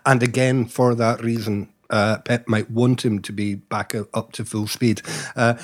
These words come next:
so, uh, I'm not expecting to see, uh, many of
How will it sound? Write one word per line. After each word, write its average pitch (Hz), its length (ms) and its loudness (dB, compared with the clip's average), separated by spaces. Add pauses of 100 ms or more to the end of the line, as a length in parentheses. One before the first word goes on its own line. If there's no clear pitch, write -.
(140)
so, 139 640 4 (240)
uh, 127 380 4 (140)
I'm 156 560 2 (380)
not 131 420 2
expecting 113 640 -2
to - 140 -8
see, 104 400 0 (340)
uh, 101 380 4 (120)
many 107 680 2 (120)
of 95 320 -4